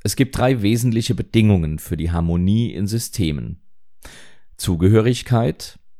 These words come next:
Ausgleich des Gebens und Nehmens und Ordnung. Zugehörigkeit. Wir wollen einem System zugehören. In eine Familie beispielsweise werden wir hineingeboren und ihr gehören wir ein Leben lang zu,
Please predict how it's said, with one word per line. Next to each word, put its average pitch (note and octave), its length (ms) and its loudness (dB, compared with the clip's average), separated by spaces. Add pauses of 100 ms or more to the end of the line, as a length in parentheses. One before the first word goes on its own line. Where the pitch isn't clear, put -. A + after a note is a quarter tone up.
(300)
Ausgleich G#2+ 580 0
des - 240 -6
Gebens F#2+ 400 -2
und - 280 -6
Nehmens F#2+ 800 -2 (120)
und - 240 -6
Ordnung. D#2 520 -6 (760)
Zugehörigkeit. D#2 1000 -4 (640)
Wir G2+ 120 2
wollen C3+ 240 6
einem B2 200 0
System B2+ 460 0
zugehören. E2 840 2 (160)
In F2 120 2
eine D2+ 180 -4
Familie A2 480 0
beispielsweise G2 840 0
werden D#2+ 260 -4
wir D#2 80 -2
hineingeboren D#2+ 960 0
und D2 360 -10
ihr G#2 140 4
gehören G#2 440 4
wir A#2 200 0
ein E2+ 160 -2
Leben G2+ 340 0
lang G2 240 -2
zu, - 400 -4